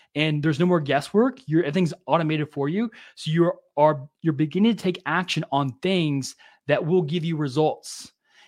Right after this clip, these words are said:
And as coaches, our goal is to simply help you walk through that process and to simply make the next changes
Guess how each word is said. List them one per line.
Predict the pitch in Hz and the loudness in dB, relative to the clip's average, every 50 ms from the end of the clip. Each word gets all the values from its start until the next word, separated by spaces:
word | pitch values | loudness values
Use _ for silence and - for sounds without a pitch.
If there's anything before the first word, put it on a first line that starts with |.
| _ - | _ -6
And | 147 151 151 | -4 -2 -2
as | 151 143 - | -2 -4 -4
coaches, | - - 208 220 208 196 165 180 - | -2 0 0 2 0 0 -6 -4 -2
our | 156 170 180 | -2 -2 -2
goal | 156 139 139 123 131 160 196 208 | -2 -2 -2 -2 -2 -2 -4 -6
is | - 151 151 - | -8 -10 -10 -10
to | 151 | -12
simply | - - - 175 156 147 151 156 156 | -12 -10 -10 -10 -8 -8 -6 -6 -6
help | 151 - 160 156 151 - | -6 -6 -8 -6 -4 -2
you | 170 151 | -2 0
walk | 139 147 151 151 156 | 0 0 0 0 -2
through | - 160 | -2 -4
that | 139 - | -4 -4
process | - - - 233 269 - - - 120 107 107 110 - - - - - _ _ _ _ _ _ _ - | -2 -2 0 0 0 0 0 0 0 0 0 -2 -6 -10 -16 -18 -20 _ _ _ _ _ _ _ -4
and | 147 147 147 143 147 143 139 131 131 - _ - | -2 0 2 2 0 0 -2 -4 -6 -10 _ -12
to | - - 160 156 147 147 143 139 151 156 | -6 -2 0 2 4 4 2 2 0 -4
simply | - - - 180 160 - 165 160 147 | -8 -4 -4 -4 -2 0 0 0 2
make | 143 143 151 170 170 - | 2 0 0 -2 -2 -2
the | 180 | -2
next | 165 160 160 151 - - | 0 2 0 0 -2 -4
changes | - - - 143 147 156 139 131 127 123 120 117 - - | -10 -6 -4 -2 -2 -2 -2 -2 -4 -4 -4 -6 -10 -16